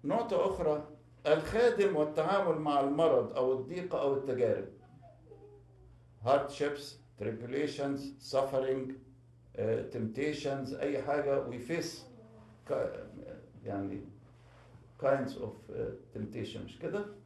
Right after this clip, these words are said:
كلنا. طيب إيه أخبارنا؟ وممكن نتكلم في، في مو-، في، في topic مع الولاد، ويا ولاد انتوا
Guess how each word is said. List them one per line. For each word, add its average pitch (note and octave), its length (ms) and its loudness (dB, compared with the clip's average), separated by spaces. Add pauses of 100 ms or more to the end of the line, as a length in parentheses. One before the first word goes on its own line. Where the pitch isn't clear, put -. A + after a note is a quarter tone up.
(580)
كلنا. F#3 400 -2 (960)
طيب C3 360 2
إيه D3+ 180 2
أخبارنا؟ D3 500 -4 (760)
وممكن C#3+ 460 -2
نتكلم C3+ 640 -4
في، A#2 400 -4
في - 120 -10
مو-، A2+ 340 -4
في، A2 300 -4
في A2 220 -8
topic C3 340 0
مع A2 160 0
الولاد، A2+ 680 2 (640)
ويا B2 340 2
ولاد B2 400 -2
انتوا A2+ 520 -6